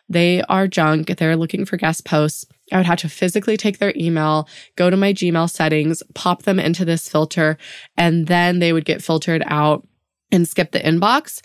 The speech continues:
And it also didn't work a hundred percent of the time, but, like, having to physically go in and do that every time when you're getting multiple people reaching out about this every day,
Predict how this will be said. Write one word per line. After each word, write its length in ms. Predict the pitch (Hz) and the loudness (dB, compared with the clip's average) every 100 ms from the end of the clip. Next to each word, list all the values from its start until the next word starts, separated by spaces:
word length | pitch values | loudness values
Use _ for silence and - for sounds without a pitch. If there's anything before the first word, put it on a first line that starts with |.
| - - - | -20 -16 -2
And 120 | 208 | 2
it 220 | 214 - - | 2 -2 0
also 280 | 185 196 214 | 0 2 -2
didn't 320 | 190 170 - | -2 -4 -2
work 260 | 160 190 - | -2 0 -2
a 60 | |
hundred 260 | 214 233 233 | -2 -2 -4
percent 340 | 247 - 240 | -6 -2 -2
of 40 | 240 | -2
the 80 | |
time, 340 | 240 226 233 233 | -2 -2 -2 0
but, 120 | 202 | 0
like, 220 | 180 170 | 0 -2
having 340 | - 202 220 214 | -4 -2 0 -2
to 80 | |
physically 460 | 190 190 185 196 185 | -2 -2 -2 -2 -2
go 240 | 170 160 | 0 0
in 80 | 170 | 0
and 120 | 160 | 0
do 140 | 156 165 | -2 -2
that 220 | 165 156 | 0 -2
every 180 | 156 165 | -2 -4
time 280 | - 156 156 | 0 0 0
when 120 | 160 | 0
you're 120 | 170 | -2
getting 380 | 196 190 185 - _ | 0 0 0 -2 _
multiple 880 | - 165 160 160 - - 170 165 160 _ _ - | -4 -2 0 -2 -4 -2 2 2 0 _ _ -6
people 340 | - 160 180 | -2 0 0
reaching 300 | 165 156 180 | 0 -4 -4
out 120 | 156 156 | -2 0
about 200 | 175 208 | 0 -2
this 220 | 220 - | -4 -2
every 180 | 226 240 | -2 -2
day, 300 | 233 233 | 0 -2